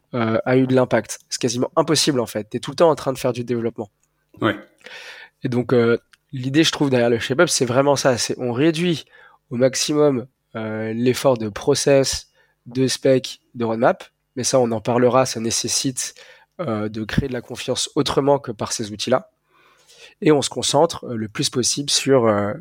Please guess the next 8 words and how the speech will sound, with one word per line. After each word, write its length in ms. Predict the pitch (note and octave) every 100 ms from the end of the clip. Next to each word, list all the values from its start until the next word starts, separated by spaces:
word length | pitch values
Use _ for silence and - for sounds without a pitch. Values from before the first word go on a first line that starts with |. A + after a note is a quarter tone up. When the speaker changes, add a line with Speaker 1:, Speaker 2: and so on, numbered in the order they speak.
| F#3 -
Speaker 1:
euh, 380 | G#2+ G#2 G#2+
shipper 600 | G#2 - B2 A2 C3 E3+ _ _ - _ -
et, 260 | A2 G#2+
euh, 220 | A2 A2 A2+ - - - - - - _ -
euh, 100 | A2+ G#2 G#2 G#2+ A2+ - -
et 140 | B2
voilà. 240 | A2 G2+ - _ _ _ _ -
Speaker 2:
Ok. 260 | C#3 A#2